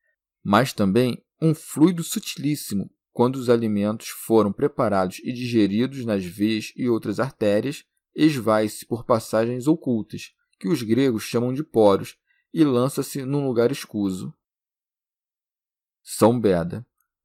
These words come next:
Assim, pois, os alimentos não tornam os homens impuros, mas a malícia que produz as paixões procedentes do interior, razão pela qual se segue. Ele dizia,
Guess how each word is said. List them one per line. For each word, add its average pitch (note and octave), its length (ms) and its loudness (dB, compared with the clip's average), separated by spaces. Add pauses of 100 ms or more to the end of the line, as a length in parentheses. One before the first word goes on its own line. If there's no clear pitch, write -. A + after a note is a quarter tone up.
(120)
Assim, C#3 400 -2
pois, G#2 460 0
os C3 160 0
alimentos A#2+ 600 0
não E3+ 200 2
tornam B2 500 2
os B2 220 -2
homens A2+ 260 0
impuros, G2 580 -4 (120)
mas G2 240 0
a B2 100 2
malícia D3 720 -4
que - 80 -12
produz B2 440 0
as B2+ 120 -2
paixões A2+ 520 -2
procedentes B2 680 -4
do B2 80 -4
interior, B2+ 580 -2 (500)
razão F#2+ 520 0
pela B2+ 260 2
qual A#2 220 2
se D#3 140 -4
segue. F2+ 560 -2 (600)
Ele A2+ 260 4
dizia, G#2+ 580 -2